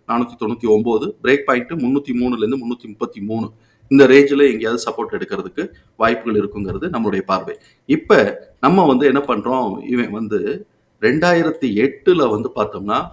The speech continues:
மூணாயிரம் ரூபாய்க்கு மேல இவன் வந்து ஹை வச்சுட்டு அப்படியே கீழே இறங்கியிருக்கிறான்.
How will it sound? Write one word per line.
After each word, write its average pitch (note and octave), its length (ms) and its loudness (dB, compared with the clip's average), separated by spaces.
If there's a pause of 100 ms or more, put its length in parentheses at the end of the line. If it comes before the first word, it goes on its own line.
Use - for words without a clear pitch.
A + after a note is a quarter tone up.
மூணாயிரம் C#3 400 0
ரூபாய்க்கு A2+ 340 -4
மேல A2 400 -8
இவன் G#2 240 -4
வந்து G#2+ 260 -6
ஹை A#2 240 -2
வச்சுட்டு - 540 -12 (460)
அப்படியே B2 600 -2
கீழே B2+ 280 2
இறங்கியிருக்கிறான். G2 560 -4